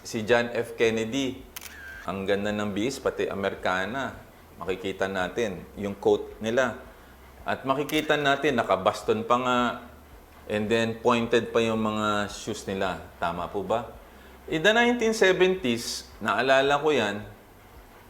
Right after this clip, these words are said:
dahil bell bottom ho uso, uso nun eh. At, ah, ang laki ng paha po ng aking pantalon nun.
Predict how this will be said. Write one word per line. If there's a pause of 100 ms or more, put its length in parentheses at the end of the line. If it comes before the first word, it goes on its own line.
(160)
dahil
bell
bottom
ho
uso,
uso
nun
eh. (720)
At,
ah,
ang
laki
ng
paha
po
ng (560)
aking
pantalon
nun.